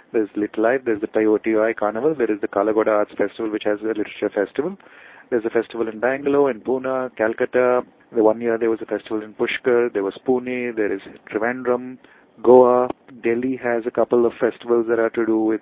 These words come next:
uh, non-fiction that is, I think, just going on a little while ago. Every little place suddenly seems to have a festival, and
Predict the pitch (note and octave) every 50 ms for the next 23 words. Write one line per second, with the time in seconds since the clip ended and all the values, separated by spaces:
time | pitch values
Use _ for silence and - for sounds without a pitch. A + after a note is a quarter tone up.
0 | _ - - A2+ G#2 G#2 G#2 A2 - - A2 B2 B2+ B2 - D3+ C3 - - -
1 | B2+ B2 A#2+ - A2+ G#2+ A2+ C#3 - - E3 E3 - - A3+ - - - - C#3
2 | C3 B2+ A#2+ A#2+ A#2 A#2 A#2 A2 - - A2+ A2 G#2+ G#2+ G#2+ G#2+ G#2 G#2 G#2 G2+
3 | G#2 G2 G#2 G#2 A2 A#2 _ - - - - - _ - D3+ D3+ F#3 G3+ F#3+ F#3+
4 | G3 F#3+ - F3+ F#3 F3 - E3 D3+ D3+ D#3 D3 - D3+ D3 C#3+ - D3+ C#3+ D3+
5 | D3+ D#3 D3 - F3 - - - A#2 A2+ A#2 A#2+ - C#3 C#3 C#3 C#3 C#3 C#3+ C3+